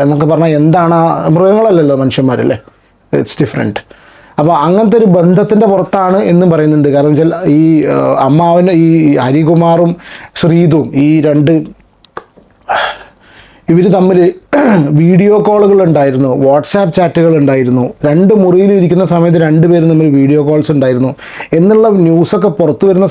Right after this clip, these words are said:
സമയത്ത്, ആ, seriously, ആ, <clears throat> നമുക്ക് ഡൈജസ്റ്റ് ചെയ്യാൻ കഴിയുന്നില്ല. ഇന്നിപ്പോൾ രാവിലെ ഇതിനെക്കുറിച്ചുള്ള അപ്ഡേറ്റ്സ് വന്ന സമയത്ത് ഈ, ആ, സ്ത്രീയുടെ ഈ, ആ, ഈ അമ്മേൻ്റെ, അമ്മ എന്നൊന്നും പറയാൻ എനിക്ക്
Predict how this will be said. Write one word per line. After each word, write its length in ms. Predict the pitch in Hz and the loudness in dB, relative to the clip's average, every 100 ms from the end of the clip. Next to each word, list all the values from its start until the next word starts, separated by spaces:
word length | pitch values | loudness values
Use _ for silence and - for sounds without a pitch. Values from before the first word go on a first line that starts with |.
| 170 | 0
സമയത്ത്, 400 | 170 165 - 180 175 - - - _ - 143 | 0 0 0 -2 -2 -16 -20 -20 _ -6 -2
ആ, 60 | 139 123 | -2 0
seriously, 500 | 165 190 202 - 175 202 208 - | 0 0 0 0 0 0 -4 -2
ആ, 40 | 143 139 139 - - | 0 0 -4 -6 -4
<clears throat> 340 | 311 285 226 | 0 0 0
നമുക്ക് 240 | 196 214 202 - 156 | 2 2 0 0 0
ഡൈജസ്റ്റ് 340 | 175 214 247 254 | 2 2 0 0
ചെയ്യാൻ 140 | 208 165 | 0 0
കഴിയുന്നില്ല. 360 | 143 120 92 - _ _ _ _ _ - - | 0 -4 -6 -10 _ _ _ _ _ -18 -4
ഇന്നിപ്പോൾ 240 | 233 269 262 | 0 2 0
രാവിലെ 340 | 226 233 233 156 - | 0 0 0 0 0
ഇതിനെക്കുറിച്ചുള്ള 460 | 175 196 185 180 160 | 0 2 0 0 0
അപ്ഡേറ്റ്സ് 320 | 143 175 175 175 | 0 0 0 -2
വന്ന 120 | 160 165 | 0 0
സമയത്ത് 300 | 139 131 156 180 | -2 0 0 2
ഈ, 20 | 185 - | 0 -2
ആ, 20 | 202 170 | -4 -4
സ്ത്രീയുടെ 360 | - 170 180 160 147 | -2 0 2 0 2
ഈ, 80 | 160 165 160 156 | 2 2 0 0
ആ, 20 | 147 139 135 165 165 165 151 | -2 -2 -2 -2 0 0 2
ഈ 20 | 156 139 | 2 2
അമ്മേൻ്റെ, 380 | 156 185 190 180 - - 156 120 | 2 2 2 0 -2 -6 -4 -2
അമ്മ 240 | 151 220 226 | 0 2 2
എന്നൊന്നും 280 | 214 226 208 | 2 2 0
പറയാൻ 180 | 202 208 196 | 0 0 0
എനിക്ക് 140 | 170 | 0